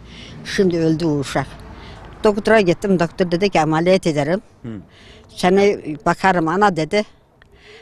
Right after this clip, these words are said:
Speaker 1: "Ama evde bakamam," dedi. Doğru mu?
Speaker 2: Evet.
Speaker 1: Onun için ayağımı ameliyat ettirmedim.
Speaker 2: Arda'yla aran nasıl?
Speaker 1: He?
Speaker 2: Arda'yla?
Speaker 1: Uy, Allah torunlarıma iyi. Benim kaç torunum var? Altı tane torun oğlanlardan.
Speaker 2: Evet,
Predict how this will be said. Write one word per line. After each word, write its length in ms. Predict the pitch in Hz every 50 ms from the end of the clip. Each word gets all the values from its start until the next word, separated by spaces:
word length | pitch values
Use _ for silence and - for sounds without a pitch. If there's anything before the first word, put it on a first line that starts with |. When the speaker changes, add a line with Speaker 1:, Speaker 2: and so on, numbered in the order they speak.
| _ _
Speaker 1:
"Ama 300 | - 180 156 151 151 151
evde 320 | 156 160 147 139 160 170 175
bakamam," 520 | 190 180 - - 233 233 220 196 170 139
dedi. 240 | 139 147 151 - 156 156 - -
Doğru 260 | - 165 165 170 240
mu? 60 | 302 320 - _ _ - _ _ -
Speaker 2:
Evet. 100 | 110 107 101 101 98 - _ _ _ _ _ - - - -
Speaker 1:
Onun 140 | - 202 185
için 260 | 165 151 - - 202
ayağımı 380 | 180 165 170 175 165 160 165 165
ameliyat 440 | 160 160 160 160 156 156 156 - -
ettirmedim. 600 | 160 - - - 175 175 175 156 151 147 - - _ _ _ _ _ _ _ _ _ - -
Speaker 2:
Arda'yla 500 | 120 117 117 113 143 151 160 165 160 147
aran 200 | 127 120 113 110
nasıl? 280 | 104 104 - - 202 233 - _ _
Speaker 1:
He? 220 | - 233 254 277 247 - -
Speaker 2:
Arda'yla? 480 | 104 104 101 98 110 120 113 113 113 131 185 - - _
Speaker 1:
Uy, 300 | - 370 415 440 440 453 403 - _ _ _ _ _ _ _ _ _ _ _ _ -
Allah 320 | 294 294 302 302 311 311 - -
torunlarıma 720 | - 294 294 294 294 285 285 294 285 285 285 285 285 277
iyi. 420 | 269 269 254 233 220 214 214 208 214
Benim 240 | - 262 277 285 277
kaç 200 | 269 302 311 -
torunum 300 | - 277 277 262 254 254
var? 120 | 254 269 294 330 - -
Altı 380 | - 247 262 254 240 - 311
tane 200 | 254 254 262 254
torun 320 | - 220 247 254 254 254 240
oğlanlardan. 680 | 220 220 226 226 220 220 214 208 214 208 196 214 196
Speaker 2:
Evet, 100 | 165 -